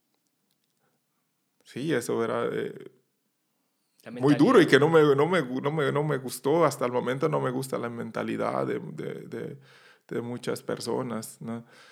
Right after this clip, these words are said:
Speaker 1: Y
Speaker 2: Sí.
Speaker 1: si uno no, no, si uno no lo hace así como ellos dicen que es o como, como uno cree que tiene que ser, están malhumorados o como eso, ¿no? Dicen,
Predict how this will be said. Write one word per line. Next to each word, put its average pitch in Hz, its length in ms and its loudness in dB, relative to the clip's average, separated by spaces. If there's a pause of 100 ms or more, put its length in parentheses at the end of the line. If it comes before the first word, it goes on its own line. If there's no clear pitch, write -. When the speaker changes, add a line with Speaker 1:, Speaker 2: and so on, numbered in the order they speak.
(360)
Speaker 1:
Y 127 120 -8
Speaker 2:
Sí. 120 160 -4
Speaker 1:
si 135 160 4
uno 160 260 8
no, 156 120 2 (260)
no, 160 340 8
si 160 120 4
uno 165 140 4
no 160 120 4
lo 156 160 6
hace 160 180 4
así 151 220 2
como 147 240 4
ellos 143 240 2
dicen 170 480 0
que 131 400 4
es 214 160 4
o 131 280 2
como, 127 560 0 (1000)
como 127 240 0
uno 170 240 6
cree 185 340 8
que 151 100 2
tiene 160 280 4
que 143 100 0
ser, 180 540 2 (600)
están 151 400 4
malhumorados 120 920 4
o - 100 -12
como - 280 -16
eso, - 200 -20
¿no? 120 320 -10 (520)
Dicen, - 320 -8